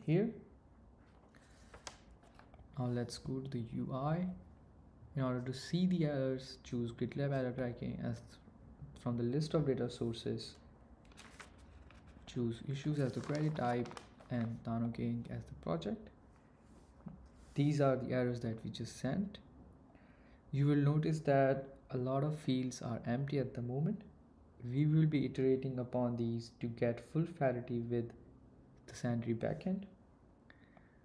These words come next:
Now let's go back to the app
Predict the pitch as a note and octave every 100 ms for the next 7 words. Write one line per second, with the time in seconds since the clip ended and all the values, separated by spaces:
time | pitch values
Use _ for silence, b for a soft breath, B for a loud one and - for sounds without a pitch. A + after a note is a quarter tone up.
0 | B - - - - A#2+ B2 B2 A#2 -
1 | - B2+ B2+ C#3 D#3 - B2 A#2+ - A2+
2 | A#2 A#2